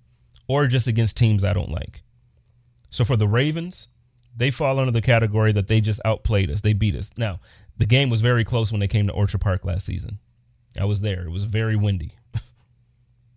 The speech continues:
No, that was the Eagles game. But it was cold. I remember that. I was not happy about how cold it was.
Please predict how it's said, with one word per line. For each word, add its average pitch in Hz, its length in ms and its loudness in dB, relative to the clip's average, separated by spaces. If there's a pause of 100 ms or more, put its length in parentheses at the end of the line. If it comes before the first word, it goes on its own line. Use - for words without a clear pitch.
(440)
No, 107 300 0
that 107 80 4
was 107 140 4
the 92 120 -2
Eagles 95 220 0
game. 98 280 -6 (920)
But 101 160 0
it 95 40 -2
was 87 120 -10
cold. 110 420 -2
I 95 140 -4
remember 110 300 -2
that. 110 300 0
I 101 100 -4
was 92 180 -4
not 110 180 0
happy 107 280 2
about 92 180 0
how 98 100 0
cold 95 260 -4
it 80 80 -8
was. - 300 -20